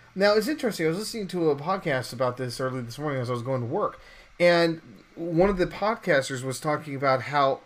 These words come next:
talking to a guy who wa-, used, he was a former child pedophile, pedophilia, and gone to prison, the whole nine yards, and they had said, "Okay, what happens? How do you find your victims?" And he said, "Well,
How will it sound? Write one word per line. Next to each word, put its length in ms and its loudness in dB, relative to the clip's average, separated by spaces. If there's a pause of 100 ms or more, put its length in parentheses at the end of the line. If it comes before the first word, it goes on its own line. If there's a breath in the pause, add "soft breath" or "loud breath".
(120)
talking 280 0
to 140 -4
a 20 -8
guy 240 6
who 160 -4
wa-, 180 -2
used, 380 -10 (400)
he 120 -10
was 220 -4
a 40 -8
former 340 -4
child 400 -2
pedophile, 480 -6 (180)
pedophilia, 640 -2 (720 loud breath)
and 560 2
gone 300 2
to 400 -4
prison, 460 2
the 80 0
whole 120 -2
nine 220 0
yards, 320 4
and 100 -6
they 160 0
had 240 -6
said, 200 4
"Okay, 480 -2 (1600 soft breath)
what 360 6
happens? 400 2
How 200 0
do 80 0
you 320 -2
find 460 -2
your 160 2
victims?" 640 -6 (260)
And 120 0
he 80 0
said, 280 -2
"Well, 360 4